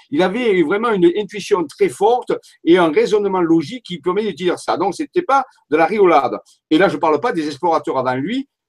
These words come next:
qui avaient déjà, euh, parlé de ces choses-là. Maintenant, nous allons voir l'amiral Byrd qui, ou qui, je rappelle, est le témoignage le plus, on peut dire, récent par rapport à ça.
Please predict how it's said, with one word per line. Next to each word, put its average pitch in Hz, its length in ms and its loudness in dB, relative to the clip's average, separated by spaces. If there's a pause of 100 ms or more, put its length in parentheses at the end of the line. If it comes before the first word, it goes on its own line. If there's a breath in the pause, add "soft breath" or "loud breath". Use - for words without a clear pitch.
qui 139 140 0
avaient 147 160 0
déjà, 156 400 0 (180 soft breath)
euh, 131 160 -2
parlé 202 280 0
de 175 60 -8
ces 151 160 -6
choses-là. 123 380 -4 (200)
Maintenant, 208 280 2
nous 165 80 -2
allons 160 160 4
voir 208 240 2
l'amiral 160 380 0
Byrd 240 280 2
qui, 190 200 -12
ou 190 100 -8
qui, 170 220 -6 (160)
je 120 80 -12
rappelle, 285 440 -2
est 427 260 0 (180)
le 135 140 -8
témoignage 208 640 -2 (280)
le 170 240 2
plus, 254 480 -4 (180)
on 156 140 -4
peut 165 100 0
dire, 180 260 0
récent 175 540 -2
par 120 120 -2
rapport 107 200 -4
à 95 40 -8
ça. - 180 -16